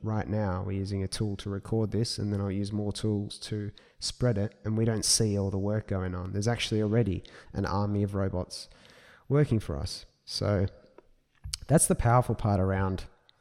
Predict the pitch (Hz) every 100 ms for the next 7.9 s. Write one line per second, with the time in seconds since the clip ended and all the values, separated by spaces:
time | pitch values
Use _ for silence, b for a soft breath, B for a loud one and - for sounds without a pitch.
0 | b b b _ 101 113 107 92 82 -
1 | 107 101 143 123 101 95 92 90 95 87
2 | 87 - 92 87 90 - 92 90 - 87
3 | 92 - - 92 107 98 90 90 95 92
4 | 92 - 87 76 87 90 92 92 95 87
5 | 95 92 - 90 87 87 87 90 90 -
6 | 90 - - - 82 92 87 87 - 92
7 | 90 - 101 95 98 98 95 -